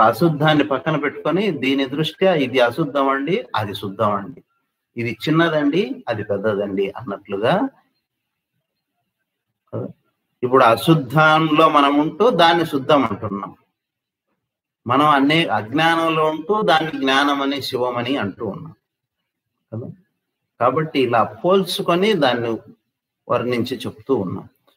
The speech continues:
వాస్తవంగా పరబ్రహ్మమును వర్ణించాలి అని అంటే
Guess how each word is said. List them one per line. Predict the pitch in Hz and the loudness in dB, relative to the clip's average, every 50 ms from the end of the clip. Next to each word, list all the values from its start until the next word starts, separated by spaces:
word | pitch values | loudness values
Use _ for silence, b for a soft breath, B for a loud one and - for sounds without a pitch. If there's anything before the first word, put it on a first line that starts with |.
| _ _ _ _ - | _ _ _ _ -12
వాస్తవంగా | - 95 104 107 104 110 135 156 156 - - - 175 165 165 165 170 170 165 170 170 165 165 139 | -6 -2 2 4 6 6 6 4 0 -4 0 2 4 4 6 4 4 4 4 6 4 4 4 4
పరబ్రహ్మమును | 120 127 127 117 113 135 135 135 135 123 123 127 127 131 127 123 123 113 104 | 2 2 2 2 2 2 4 4 2 0 -2 -4 -4 -2 -4 -2 -2 0 0
వర్ణించాలి | 104 101 104 113 123 127 127 123 120 - - 123 117 113 107 110 123 135 127 113 | -2 -2 -2 -2 -2 -2 -2 -2 -4 0 2 2 4 4 4 2 4 4 4 2
అని | 107 107 104 98 95 | 2 0 -2 -4 -4
అంటే | 95 92 85 - 104 104 | -6 -8 -10 -6 -4 -2